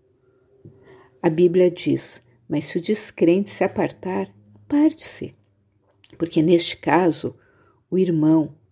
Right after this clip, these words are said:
ou irmã não está sujeito à servidão." Mas Deus chamou-nos para a paz. Primeira Coríntios sete, versículo quinze. Se você não o deixar ir,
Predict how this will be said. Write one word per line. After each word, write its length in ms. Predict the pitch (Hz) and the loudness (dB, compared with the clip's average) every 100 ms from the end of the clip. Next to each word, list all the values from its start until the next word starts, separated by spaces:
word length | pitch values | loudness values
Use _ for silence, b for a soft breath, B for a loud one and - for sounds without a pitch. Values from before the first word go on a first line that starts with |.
| _ _ | _ _
ou 100 | - 190 | 0 0
irmã 520 | 175 156 165 170 165 _ _ _ - | 2 0 0 0 -2 _ _ _ -8
não 120 | 233 | -6
está 340 | 240 - 240 | -6 -6 -6
sujeito 480 | 233 - - 147 143 | -6 -8 2 2 2
à 40 | 143 | -2
servidão." 600 | - 131 139 - - - _ _ _ _ _ _ _ _ _ | -4 -2 -4 -4 -6 -8 _ _ _ _ _ _ _ _ _
Mas 320 | - 156 143 - | -4 -2 -2 0
Deus 520 | 143 160 147 - - _ _ _ | 4 4 4 -6 -16 _ _ _
chamou-nos 760 | - 196 180 175 185 175 - | -10 -6 -2 -2 -2 -4 -10
para 420 | - 180 185 190 | -12 -10 -8 -6
a 40 | 220 | -8
paz. 680 | - 160 147 156 - - - _ _ _ _ _ | -10 -8 -8 -8 -10 -12 -16 _ _ _ _ _
Primeira 360 | _ 170 160 170 | _ 2 4 4
Coríntios 540 | 170 165 156 165 202 | 4 2 2 0 -4
sete, 720 | - - 185 156 - - - - _ _ _ _ | -4 -6 -4 -4 -4 -10 -18 -20 _ _ _ _
versículo 480 | 233 - - - 285 | -8 -8 -8 -2 -2
quinze. 640 | - - 156 135 - 156 - _ _ _ _ _ _ _ _ _ b b b b b b | -2 -4 -2 -4 -10 -16 -18 _ _ _ _ _ _ _ _ _ b b b b b b
Se 120 | - | -4
você 300 | 254 254 - | 2 2 2
não 240 | 262 285 349 | -2 -2 -2
o 60 | |
deixar 500 | 247 202 - 160 147 | -4 -4 -4 -4 -2
ir, 300 | 165 170 - | 0 0 -2